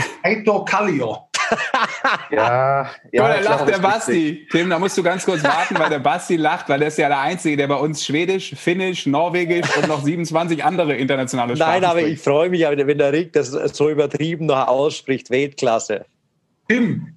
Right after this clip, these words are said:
Speaker 1: du hast
Speaker 2: Ja, es war, war witzig, weil ich glaub, das erste Vorbereitungstrikot kam, da war sein Name direkt mal falsch geschrieben. <laughs> Da hat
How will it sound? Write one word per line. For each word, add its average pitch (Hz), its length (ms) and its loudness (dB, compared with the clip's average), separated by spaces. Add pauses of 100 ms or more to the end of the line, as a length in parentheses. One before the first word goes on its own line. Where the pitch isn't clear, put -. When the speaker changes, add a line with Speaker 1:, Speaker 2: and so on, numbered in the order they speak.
Speaker 1:
du 190 180 0
hast 127 120 0
Speaker 2:
Ja, 151 180 4
es 160 160 -4
war, 160 260 2
war 151 140 2
witzig, 165 320 0
weil 127 160 2
ich 131 80 -2
glaub, 143 220 2
das 165 140 -8
erste 139 340 0
Vorbereitungstrikot 131 960 0
kam, 120 260 -2
da 120 80 2
war 120 120 2
sein 113 140 0
Name 120 300 2
direkt 117 280 0
mal 117 120 0
falsch 120 300 0
geschrieben. 120 380 -2
<laughs> - 160 -2 (1700)
Da 196 80 0
hat - 220 -4